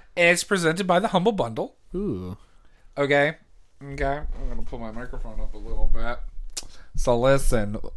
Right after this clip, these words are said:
Speaker 1: <laughs> It's by Hop Frog. Humble Bundle ended up finding. Can you see from there?
Speaker 2: Um, yeah.
Speaker 1: Okay.
Speaker 2: I'm gonna have to look around stuff, but it's fine.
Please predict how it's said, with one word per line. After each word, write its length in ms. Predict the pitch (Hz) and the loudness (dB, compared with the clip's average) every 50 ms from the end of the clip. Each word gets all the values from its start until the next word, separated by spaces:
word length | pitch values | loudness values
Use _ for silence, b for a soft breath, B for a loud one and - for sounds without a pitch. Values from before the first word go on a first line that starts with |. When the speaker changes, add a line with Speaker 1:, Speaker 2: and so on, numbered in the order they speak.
| - - 123 - - | -8 -8 -8 -4 -2
Speaker 1:
<laughs> 800 | 196 180 - - 160 147 139 127 - - 143 131 123 113 110 107 - b b b b b b b b b b | -2 -2 0 0 0 0 0 0 -2 -2 -2 0 0 0 -2 -4 -8 b b b b b b b b b b
It's 80 | b - | b -2
by 120 | - 143 185 | 0 0 0
Hop 240 | - - 151 127 - | 0 0 -4 -4 -2
Frog. 340 | - 127 113 107 120 131 - - - - - - - - - - - - - - - - - - - | -2 -2 0 -2 -2 -6 -8 -16 -20 -20 -20 -20 -20 -20 -20 -20 -20 -20 -20 -20 -20 -20 -20 -10 -6
Humble 220 | - 156 156 160 | -4 -2 -2 0
Bundle 300 | 151 151 143 143 135 - | -2 0 0 0 -2 -2
ended 220 | 135 135 135 135 135 | -4 -6 -4 -2 -2
up 120 | 131 127 - | -2 0 -2
finding. 200 | 143 139 127 - - - | -2 -4 -4 -6 -10 -6
Can 160 | - 165 143 151 | -4 -4 -2 -2
you 60 | 170 | -4
see 300 | - - 147 139 165 - - | -6 -4 -6 -6 -6 -10 -14
from 240 | _ - - 175 170 | _ -6 -6 -6 -4
there? 160 | 180 190 - _ _ _ _ _ _ - | -6 -8 -12 _ _ _ _ _ _ -2
Speaker 2:
Um, 440 | - 170 175 175 170 165 170 170 - | 2 4 4 4 4 2 0 -2 0
yeah. 300 | - 156 143 110 110 135 156 - - | 4 4 6 6 4 0 -4 0 2
Speaker 1:
Okay. 120 | 170 147 151 | 2 2 2
Speaker 2:
I'm 60 | 143 | 0
gonna 120 | 135 127 | -2 -2
have 100 | 123 120 | -4 -4
to 60 | 123 | -4
look 180 | 113 113 110 - | -6 -6 -6 -4
around 220 | 107 104 110 113 113 | -4 -4 -4 -4 -6
stuff, 220 | - - 92 90 - | -8 -10 -10 -10 -8
but 60 | 131 | -8
it's 120 | 120 - - | -8 -8 -8
fine. 240 | 95 95 107 120 | -10 -8 -8 -8